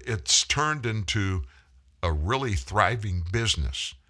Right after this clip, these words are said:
So if you live in one of these places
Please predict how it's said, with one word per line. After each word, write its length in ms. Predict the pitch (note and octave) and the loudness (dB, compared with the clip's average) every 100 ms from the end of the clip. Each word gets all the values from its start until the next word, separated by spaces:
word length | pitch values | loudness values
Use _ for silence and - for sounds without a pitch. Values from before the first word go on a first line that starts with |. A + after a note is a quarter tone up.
| _ _ _ _ _ _ | _ _ _ _ _ _
So 260 | - C#3+ C3 | 0 4 4
if 140 | - | 2
you 120 | G#3 | 0
live 280 | G3+ F#3+ F3 | 6 8 8
in 120 | D#3 | 4
one 120 | C#3+ C#3 | 0 0
of 80 | |
these 180 | B2 G#2+ | -2 -4
places 640 | - C#3+ C3+ - G2 - | 0 2 2 0 -2 -4